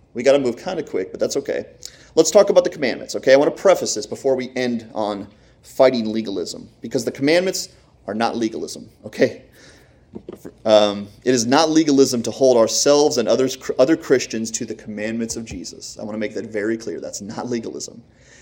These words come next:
If it says it in Scripture as a commandment, that's not legalism. That came from God. That's supposed to be obeyed and abided by. Um, so I want to look at the commandments here quickly. I want to walk you through, okay? What are the commandments?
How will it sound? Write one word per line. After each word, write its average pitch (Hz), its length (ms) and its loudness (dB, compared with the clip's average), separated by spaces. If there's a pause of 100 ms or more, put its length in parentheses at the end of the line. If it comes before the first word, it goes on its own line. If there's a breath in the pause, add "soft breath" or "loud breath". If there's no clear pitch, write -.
(140)
If 117 140 -2
it 110 100 -2
says 143 300 6
it 160 60 0
in 175 100 -2
Scripture 190 500 2
as 165 120 2
a 147 40 -8
commandment, 165 760 -6 (400)
that's - 200 -14
not 131 200 -10
legalism. - 540 -10 (220)
That - 220 0
came 143 200 -2
from 151 160 -6
God. 139 340 2
That's 107 180 0
supposed 135 280 0
to 123 60 -12
be 123 100 0
obeyed 113 400 4
and 104 100 -2
abided 101 440 0
by. 62 260 -6 (2000 loud breath)
Um, 85 320 -8
so 151 100 4
I 151 40 10
want 170 100 8
to 170 60 8
look 170 120 8
at - 60 4
the 135 60 -8
commandments 110 480 -2
here 98 140 -8
quickly. 101 400 -6
I 101 40 -8
want 107 120 -8
to 110 40 -4
walk 117 280 2
you 113 80 -6
through, 92 340 -8
okay? 113 420 -4 (180 loud breath)
What 165 500 4 (200)
are 120 340 6
the - 120 -8
commandments? - 680 -18